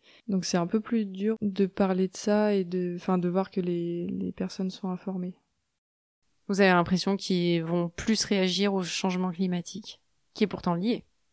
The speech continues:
Speaker 1: C'est, c'est assez lié, enfin c'est forcément lié. Euh, mais le changement climatique, on en parle beaucoup plus. Bon, le déclin de la biodiversité, ça arrive.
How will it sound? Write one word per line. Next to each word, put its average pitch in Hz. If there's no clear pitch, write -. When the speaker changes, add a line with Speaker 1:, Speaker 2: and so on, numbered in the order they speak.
Speaker 1:
C'est, 196
c'est 196
assez 190
lié, 220
enfin 185
c'est 180
forcément 185
lié. 202
Euh, 180
mais 180
le 180
changement 190
climatique, -
on 185
en 170
parle 175
beaucoup 175
plus. -
Bon, 175
le 185
déclin 190
de 202
la 196
biodiversité, 185
ça 185
arrive. 208